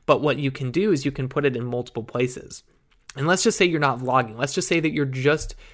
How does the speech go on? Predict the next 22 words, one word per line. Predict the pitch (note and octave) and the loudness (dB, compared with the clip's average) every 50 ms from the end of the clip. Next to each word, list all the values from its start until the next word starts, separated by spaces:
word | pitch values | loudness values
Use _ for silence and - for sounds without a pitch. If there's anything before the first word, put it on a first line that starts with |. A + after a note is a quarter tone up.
| - _ _ _ - | -20 _ _ _ -2
producing | - D#3 C3+ C3+ C3 C3 C3+ B2+ A#2+ | 2 4 4 4 2 2 0 -4 -2
photos. | - B2+ B2 A2+ G#2 - - - - - _ _ _ _ _ _ _ _ _ _ - - | 0 0 0 0 -2 -6 -10 -12 -14 -16 _ _ _ _ _ _ _ _ _ _ -2 2
Well, | E3 D3+ D3 | 4 4 6
one | D#3 D#3+ | 6 4
of | F#3 F3+ | 4 4
the | E3+ - | 4 4
things | - D#3 D#3 C#3 C#3+ | 2 2 0 0 -2
that | D3 | -2
you | D3+ C3+ | -4 -4
can | C#3 C3 B2 | -4 -2 -2
be | B2 A#2+ | -2 2
doing | D3+ D#3+ G3 G#3+ F3 B2 A#2+ A#2 A#2+ C3 C3 - - - - - _ - | 2 2 2 2 2 0 -2 -2 -6 -8 -10 -12 -20 -20 -20 -20 _ 0
is | C#3 C#3+ C#3 C#3 C#3 C3+ C#3 - - - | 2 4 6 6 6 4 2 -4 -8 -4
posting | - D3 D3+ C#3+ - - D#3 D3 D3 C#3+ C#3 - - _ - | 0 2 2 2 2 -2 -4 -2 -2 -4 -4 -6 -8 _ -10
one | B2+ C3+ C3 B2+ C3+ C#3+ E3 F#3 F#3+ | -6 -4 0 2 4 4 4 2 2
version | E3 E3 D#3 C#3 C3+ D3 C3+ | 2 4 4 4 2 2 0
of | B2+ B2+ | 2 2
a | A#2+ | 0
sneak | - - C3 B2+ B2 - | 0 0 -2 -2 -4 -4
peek | - C#3 B2+ A#2+ B2 - A#2 | -2 -2 -2 -2 -2 -6 -8
to | - C3 A2 | -8 -8 -6
Instagram | C#3 F3 - - - C#3 C#3 B2 A#2+ A#2+ B2 B2 | -6 -6 -6 -6 -6 -4 -4 -4 -2 -4 -6 -8